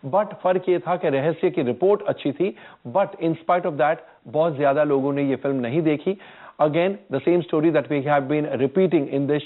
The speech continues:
show time and again, it was all about the admission rates। Ticket prices multiplexes में इतने ज्यादा हैं कि नॉन स्टार cast या छोटी star cast की फिल्मों को बहुत दिक्कत हो जाती है, because public यही सोचती है कि इतना पैसा खर्च करके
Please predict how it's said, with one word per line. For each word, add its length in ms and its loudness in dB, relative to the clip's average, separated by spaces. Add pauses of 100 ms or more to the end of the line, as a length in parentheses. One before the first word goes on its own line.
(100)
show 180 2
time 200 2
and 60 0
again, 300 0 (420)
it 120 -2
was 180 4 (160)
all 200 4
about 360 0
the 220 -4 (420)
admission 400 0
rates। 320 -8
Ticket 260 0
prices 320 0
multiplexes 600 -2
में 200 -4
इतने 320 2
ज्यादा 340 2
हैं 200 -4 (280)
कि 80 4
नॉन 320 2
स्टार 280 0
cast 400 -2
या 140 4
छोटी 400 -2
star 260 2
cast 300 0
की 80 -4
फिल्मों 340 -2
को 160 0
बहुत 400 0
दिक्कत 400 -2
हो 80 2
जाती 260 2
है, 80 0
because 320 2 (540)
public 320 2
यही 180 2
सोचती 360 -2
है 120 0
कि 100 0
इतना 400 0
पैसा 300 0
खर्च 240 -2
करके 380 0